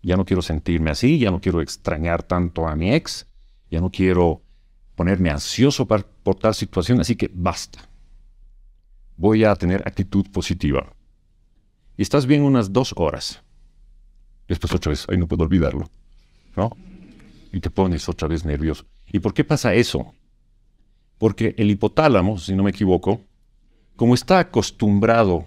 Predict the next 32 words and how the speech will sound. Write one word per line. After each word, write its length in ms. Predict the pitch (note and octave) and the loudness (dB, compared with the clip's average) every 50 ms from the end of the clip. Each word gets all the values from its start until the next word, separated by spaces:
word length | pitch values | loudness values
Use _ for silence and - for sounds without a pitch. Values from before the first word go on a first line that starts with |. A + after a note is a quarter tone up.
| - - | -10 -8
llamémoslo 520 | F2 F2+ F2 F#2 G2 G2 F#2+ E2 F#2 F2+ | -4 -2 0 0 0 0 0 0 0 0
así, 420 | E2+ - - G2 F#2+ F#2 - - _ _ _ _ _ _ _ _ _ _ | 0 -2 -2 -2 -2 -2 -4 -12 _ _ _ _ _ _ _ _ _ _
a 120 | - G#2+ G2 | -4 -2 0
ver, 720 | F#2+ G2 A#2 A#2+ A#2+ B2 A#2 G#2+ G2 F#2 D#2+ D2 C#2+ - - _ _ - - - - _ _ - - - | 2 2 2 2 4 4 4 2 2 0 -2 -4 -8 -14 -20 _ _ -20 -20 -20 -20 _ _ -20 -20 -10
por 140 | - - F2+ | -6 -4 -2
decirlo 400 | E2 F2 E2 - - G2 F#2 F2+ | -2 -2 -2 0 0 0 2 2
de 60 | E2+ | 2
una 120 | F#2 F#2 F2 | 2 2 2
manera 460 | E2 E2 F2 F2+ E2 D#2 C#2+ - - - - - - - - - | 2 2 2 2 0 0 -2 -4 -12 -20 -20 -20 -20 -20 -10 -6
gráfica, 540 | - F2 D2+ - - E2+ - - D2 - - _ - - - - - | -4 -4 -2 -2 -4 -4 -4 -4 -6 -6 -8 _ -20 -20 -20 -12 -8
a 100 | E2+ F#2+ | -2 2
ver 140 | G#2 B2+ C#3 | 2 4 4
esos 260 | C3 - A#2 G2 - | 2 2 0 -4 -4
químicos 540 | - - B2 B2+ C3 A#2 G2 - G#2 F#2 E2 | -2 0 4 4 4 4 4 2 0 0 2
de 80 | F#2 | 2
ansiedad 400 | F2+ E2+ - - F#2+ F2+ F#2+ F#2 | 0 0 0 0 2 2 2 2
constantemente, 1040 | F#2 - F2 D2+ - - G2+ F#2 F#2 F2+ - G2 E2+ D2+ C2+ C#2+ - F2 F2+ - - - _ _ _ _ _ _ _ _ _ | 0 -2 -6 -6 -4 -2 -2 0 0 0 -2 -2 -2 -2 -4 -4 -4 -6 -6 -6 -10 -20 _ _ _ _ _ _ _ _ _
como 180 | - - G#2 A#2 | -4 0 2 2
de 100 | B2 B2+ | 2 2
pronto 340 | - E3+ G3 G3+ - F#3+ C3 | 2 2 2 4 4 4 6
ve 460 | A#2 A2+ G#2 F2 F#2 - - - - _ _ - - | 6 4 4 2 -2 -8 -20 -20 -20 _ _ -8 -2
que 120 | - G2 | 0 2
no 140 | G2+ G#2+ C3 | 4 4 4
hay 80 | F3 F3+ | 2 2
pensamientos 800 | - B2+ G#2 F#2 - F#2+ F#2 G2 G#2 A#2 A#2 G#2 - E2 D2+ - | 2 0 0 2 0 0 2 4 4 4 2 2 0 -4 -6 -6
que 180 | - - - F2+ | -6 -4 -4 -4
generen 800 | - - - F#2 F2 E2+ F#2+ B2+ E3 C3+ F#2+ D2+ C2+ - - - | -4 -4 -6 -4 -2 0 2 2 4 2 2 0 -2 -10 -12 -8
esos 280 | - E2+ D#2 - F2 - | -6 -4 -4 -4 -4 -4
químicos, 640 | - - F2+ E2+ D#2 D#2+ - G2 B2 - - - _ _ - - _ - _ _ _ _ _ _ - - | -2 -2 -2 -2 -2 -2 -2 -2 -2 -4 -8 -18 _ _ -20 -20 _ -20 _ _ _ _ _ _ -12 -4
manda 320 | - F#2 B2+ D#3+ E3+ D#3 | 0 0 2 4 4 4
el 120 | A#2+ G#2 | 4 4
estímulo 720 | F#2+ E2+ - - - D#3+ C#3+ F#2+ D#2+ D2+ C#2+ E2 G2 A#2 | 4 2 0 -2 0 0 2 2 2 2 2 0 0 -2